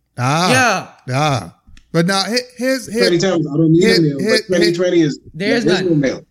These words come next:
Speaker 1: here-, here-, here's the thing about that, though, and, and I, I do like the way I've heard it and seen it even on social media.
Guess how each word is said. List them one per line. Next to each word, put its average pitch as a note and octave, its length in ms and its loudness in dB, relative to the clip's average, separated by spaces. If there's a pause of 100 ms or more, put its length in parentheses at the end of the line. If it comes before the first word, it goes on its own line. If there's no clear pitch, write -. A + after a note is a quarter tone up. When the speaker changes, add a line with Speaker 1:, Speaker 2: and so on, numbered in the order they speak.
Speaker 1:
here-, G#3+ 220 0
here-, A3 220 0
here's G3 300 -4
the F#3 60 -8
thing F#3+ 200 -4
about D3 260 -2
that, C3 220 -2
though, A#2 180 -2
and, A#2+ 200 -4
and B2+ 160 -2
I, C#3 200 -2
I C3+ 140 -2
do C#3 280 0
like B2 460 -4 (1040)
the A#2 140 -4
way B2 320 -2
I've G#2+ 260 -6 (120)
heard D3 260 -4
it C#3+ 380 -8 (140)
and A2 180 -8
seen D3 300 -6
it C3 100 -8
even A#2+ 300 -10
on A2+ 160 -12
social A2 320 -14
media. A2 400 -18